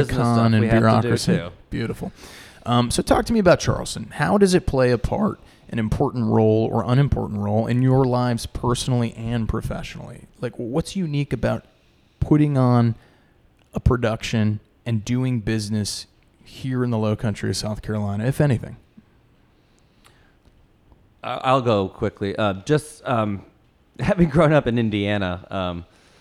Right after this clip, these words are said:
Speaker 2: uh, Charleston is just the most magical place. Uh, A, for the weather, uh,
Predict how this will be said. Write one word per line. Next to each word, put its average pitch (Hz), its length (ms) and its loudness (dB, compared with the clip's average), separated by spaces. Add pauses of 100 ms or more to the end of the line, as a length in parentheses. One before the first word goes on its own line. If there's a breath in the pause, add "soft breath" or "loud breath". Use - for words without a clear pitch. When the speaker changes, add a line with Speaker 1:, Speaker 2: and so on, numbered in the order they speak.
(1040 soft breath)
Speaker 2:
uh, 127 200 -8
Charleston 131 440 4
is 104 200 -2
just 107 300 -2
the 107 100 -4
most 98 220 -4
magical 90 720 -8 (340)
place. 87 340 -8
Uh, 175 200 -4
A, 180 160 6
for 175 120 -4
the 135 100 2
weather, 98 360 -2 (180)
uh, 107 40 -8